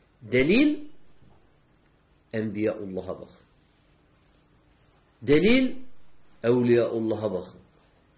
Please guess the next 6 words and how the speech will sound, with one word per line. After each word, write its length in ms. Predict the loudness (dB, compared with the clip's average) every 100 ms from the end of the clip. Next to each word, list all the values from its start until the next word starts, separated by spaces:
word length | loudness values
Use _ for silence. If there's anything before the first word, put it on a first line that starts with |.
| 2
Delil, 500 | 4 6 4 4 -2
Asfiyaullah'a 920 | -4 -4 -4 0 0 0 -4 -4 -2
bakın. 280 | -4 -6 -12 -20 _ _ _
Delil, 380 | 2 4 4 2
salihlere 760 | -2 -2 -2 -2 -4 0 0
bakın. 260 | 0 -4 -12